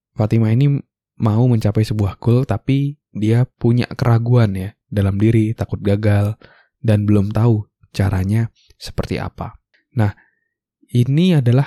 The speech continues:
hal yang wajar ya. Rasa takut itu ketika kita punya goal yang cukup besar dan kita masih belum punya referensi atau contoh orang yang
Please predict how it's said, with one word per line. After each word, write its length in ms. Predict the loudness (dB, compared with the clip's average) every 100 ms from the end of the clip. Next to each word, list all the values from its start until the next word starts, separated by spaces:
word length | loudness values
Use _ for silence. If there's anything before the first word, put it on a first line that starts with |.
| 2
hal 80 | 2
yang 160 | 2 0
wajar 320 | -2 0 0
ya. 240 | -2 -6 -12 _ _ _ _ _
Rasa 240 | -6 -2 -2
takut 240 | -2 -4
itu 320 | -6 -2 0 -2
ketika 240 | -4 -4
kita 320 | -4 -4 -2 -2
punya 320 | -4 -6 -6 -2
goal 240 | 0 2
yang 240 | 2 -2
cukup 320 | -4 -6 -6 -6
besar 400 | -4 -2 -2 -2
dan 160 | -4
kita 240 | -4 -2 -2
masih 320 | 0 0 0
belum 320 | 0 0 -2
punya 240 | -4 -4 -4
referensi 720 | -4 -4 -4 -6 -4 -4 -4 -4 _ _ _
atau 400 | -8 -6 -2 -2
contoh 480 | 0 -2 -2 -2 -2 -2 _ _ _ _ _ _
orang 480 | -2 0 2 0 0
yang 400 | 0 0 -2 -6